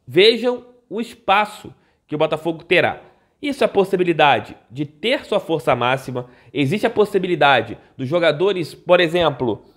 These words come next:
o Bruno Nazário, que está em fase de recuperação, está já correndo, mas ainda sente um pou-, poucas dores no tornozelo, de repente,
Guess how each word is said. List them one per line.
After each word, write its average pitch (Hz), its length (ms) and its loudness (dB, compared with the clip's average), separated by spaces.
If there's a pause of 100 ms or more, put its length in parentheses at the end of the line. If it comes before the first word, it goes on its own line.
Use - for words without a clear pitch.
(180)
o 160 100 -8
Bruno 202 380 0
Nazário, 165 640 2
que 139 120 -10
está 170 200 -4
em 170 60 -4
fase 165 360 -2
de 151 160 -8
recuperação, 165 840 -2 (200)
está 147 240 2
já 156 160 0
correndo, 151 760 -2 (280)
mas 147 260 0
ainda 175 240 0
sente 233 280 -4
um - 20 -4
pou-, 254 300 0
poucas 226 500 -2
dores 160 300 0
no 147 80 -6
tornozelo, 139 680 -2 (300)
de 160 100 -2
repente, 196 520 0